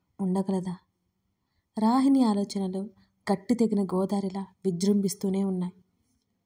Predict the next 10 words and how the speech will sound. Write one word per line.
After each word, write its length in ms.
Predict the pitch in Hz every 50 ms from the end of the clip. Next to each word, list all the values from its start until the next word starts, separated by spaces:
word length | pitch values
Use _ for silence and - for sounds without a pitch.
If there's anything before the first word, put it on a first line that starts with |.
| _ _ _ _ _ _ _ _ _ _ _ _ _ _ _ _ _ _ _ _ _ _ _ _ _ _ _ _ _ _ _ _ -
అతన్ని 320 | 220 220 226 247 247 247 247
అంతగా 340 | 233 220 214 226 220 226 214
బాధ 240 | 220 208 202 208
పెట్టడం 340 | 226 226 233 214 185 202 208
అవసరమా? 460 | 196 185 180 180 - 214 202 196 190 190 _ _ _ _ _ _ _ _ _ - -
తను 160 | 226 220 214
ఎందుకు 320 | 208 202 208 233 220 233
ఒకసారి 300 | 226 226 - - 208 214
ప్రయత్నం 400 | 214 208 196 190 190 190 208 214
చేయకూడదు? 560 | 214 - 208 208 - - 196 180 180 196 196